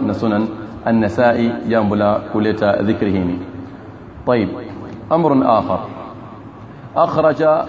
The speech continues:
مسلم حديث عائشة رضي الله عنها أنها قالت: "كان يصلي الوتر"، يعني النبي صلى الله عليه وسلم، "ثم يصلي ركعتين وهو جالس، فإذا أراد أن يركع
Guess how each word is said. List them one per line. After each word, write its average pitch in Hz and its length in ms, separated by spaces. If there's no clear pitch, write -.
مسلم 117 580
حديث 139 300
عائشة 131 520
رضي 120 260
الله 131 340
عنها 123 380
أنها 113 340
قالت: 98 520
"كان 143 480
يصلي 127 420
الوتر"، 113 420
يعني 113 340
النبي 117 320
صلى 117 260
الله 110 300
عليه 104 300
وسلم، 101 460
"ثم 143 260
يصلي 147 480
ركعتين 127 680
وهو 117 300
جالس، 113 520
فإذا 127 280
أراد 120 480
أن 117 160
يركع 131 720